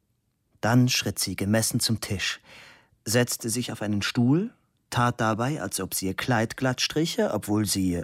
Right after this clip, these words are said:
augenfällig genug nichts derartiges anhatte, und sagte, "Bitte die Speisekarte."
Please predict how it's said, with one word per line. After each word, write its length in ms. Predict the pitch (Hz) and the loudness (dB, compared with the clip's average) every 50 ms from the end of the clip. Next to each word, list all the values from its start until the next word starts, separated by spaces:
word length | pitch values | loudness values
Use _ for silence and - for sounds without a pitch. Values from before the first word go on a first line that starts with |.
| - _ _ | -8 _ _
augenfällig 760 | 104 104 107 104 107 98 - - - 104 98 92 87 - - | 2 2 2 2 0 -2 -2 0 0 0 2 0 0 -2 -2
genug 420 | - 95 98 113 117 110 101 - - - - - - _ | 0 4 6 6 6 4 2 -2 -10 -16 -20 -20 -4 _
nichts 340 | 110 117 110 - - - - | 2 2 2 2 -2 -2 0
derartiges 520 | 127 107 87 92 90 - 95 - - - | 2 2 2 2 0 -2 -4 -4 -4 -2
anhatte, 640 | - 117 110 110 107 104 127 127 - - 160 156 127 | 0 2 2 2 2 2 2 0 2 2 2 2 2
und 140 | 120 131 123 | 2 2 2
sagte, 500 | - 131 120 123 123 - - 147 147 147 - - - - - - - - - _ _ _ _ _ | 4 2 2 2 0 -2 -2 -2 -2 -2 -4 -8 -14 -18 -18 -20 -20 -20 -20 _ _ _ _ _
"Bitte 360 | - 208 208 - 220 208 202 | 2 2 4 4 2 2 2
die 160 | 196 214 202 | 2 0 0
Speisekarte." 960 | 196 - - - 240 202 - - - - - - - 104 - - - - - | -2 0 2 2 4 4 4 2 -2 -4 -6 -6 -6 -4 -6 -6 -10 -16 -16